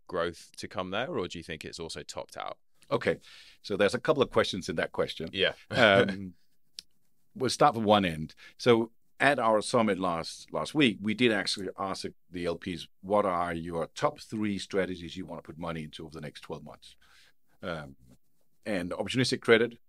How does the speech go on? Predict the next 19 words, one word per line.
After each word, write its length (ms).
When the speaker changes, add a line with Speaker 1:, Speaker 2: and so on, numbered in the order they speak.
Speaker 2:
was, 520
was 120
a 60
third. 340
Speaker 1:
Mm-hmm. 260
Speaker 2:
So 180
we 180
Speaker 1:
Okay. 120
Speaker 2:
had, 180
we 100
had 100
asset-based 500
lending 280
was 180
by 260
far 540
the 80
number 220
one. 260